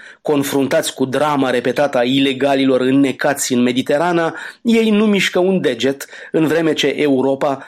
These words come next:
anunță doar măsuri represive de paza frontierelor, ba chiar plănuind să scufunde bărcile traficanților de sclavi. Oare așa să fie?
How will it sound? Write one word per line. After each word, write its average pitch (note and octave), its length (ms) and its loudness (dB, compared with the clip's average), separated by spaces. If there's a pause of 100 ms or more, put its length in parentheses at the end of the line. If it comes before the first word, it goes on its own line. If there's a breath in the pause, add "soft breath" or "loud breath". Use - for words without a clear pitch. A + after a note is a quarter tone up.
(120 loud breath)
anunță D#3 580 2
doar C3+ 280 0
măsuri C3 600 0
represive C3+ 840 0
de B2 160 -2
paza C3 480 -2
frontierelor, B2+ 840 0 (360 loud breath)
ba F3 220 -2
chiar F#3+ 280 0
plănuind E3 460 2
să E3 140 0
scufunde D#3+ 800 -2
bărcile C3+ 520 0
traficanților B2 760 -2
de A#2+ 100 -2
sclavi. - 600 -4 (380)
Oare C3+ 600 0
așa B2+ 340 -2
să - 160 -4
fie? - 400 -2